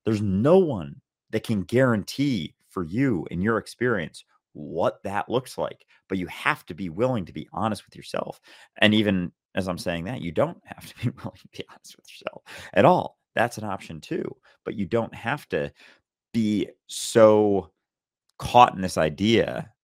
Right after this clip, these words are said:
that, oh, there is a right way. Like, there is something out there, someone to just tell me the best way to do this thing, the best way to live life, the right way to live life. Like, we're looking around looking for the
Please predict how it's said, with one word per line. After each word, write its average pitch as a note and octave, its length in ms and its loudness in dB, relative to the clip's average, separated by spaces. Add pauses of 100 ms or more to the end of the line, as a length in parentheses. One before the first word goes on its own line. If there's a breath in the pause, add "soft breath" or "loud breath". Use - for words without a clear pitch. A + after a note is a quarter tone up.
that, D#2+ 320 -4 (420)
oh, F2 180 2
there D2+ 260 -4
is D#2 580 -4 (400)
a E2+ 60 -4
right D#2 300 -4
way. - 240 -10
Like, E2+ 180 -8
there F#2+ 140 -2
is F#2 260 -2
something E2 520 -4 (100)
out E2 260 -2
there, - 260 -8
someone F2+ 600 0
to D#2 120 -14
just - 340 -12
tell F#2+ 240 0
me - 240 -12 (400)
the D#2+ 80 -8
best E2+ 420 -2
way D#2+ 460 0 (520)
to F#2+ 100 -2
do G#2 300 4
this F2+ 260 -2
thing, A#2+ 260 0
the - 80 -14
best G#2 240 0
way G#2 120 2
to F#2+ 80 -2
live F2 220 -2
life, G2+ 240 -2
the - 80 -8
right G2+ 160 4
way A2 160 2
to G2 40 -2
live G2+ 240 -4
life. C3+ 320 -6
Like, F2 160 -14
we're F#2 80 -10
looking G#2+ 220 -10
around A2 320 -8
looking A#2+ 280 -10
for F#2 140 -10
the D#2 100 -12